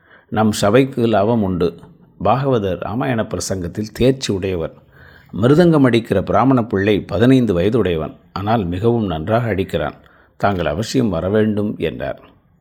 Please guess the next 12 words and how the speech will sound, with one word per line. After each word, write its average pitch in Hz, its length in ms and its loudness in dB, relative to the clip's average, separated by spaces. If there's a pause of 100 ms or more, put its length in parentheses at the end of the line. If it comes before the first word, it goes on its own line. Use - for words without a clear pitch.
(520)
அதற்கு 107 400 0
நான் 95 440 -2 (400)
சீதா 113 360 4
கல்யாணம், 95 640 0
பாதுகா 107 440 4
பட்டாபிஷேகம், 90 800 -4
லட்சுமண 107 440 0
சக்தி 98 420 -6
பட்டாபிஷேகம் 95 1000 -4 (360)
என்கிற 120 400 2
நான்கு 107 1120 2
கதைக்கும் 123 560 0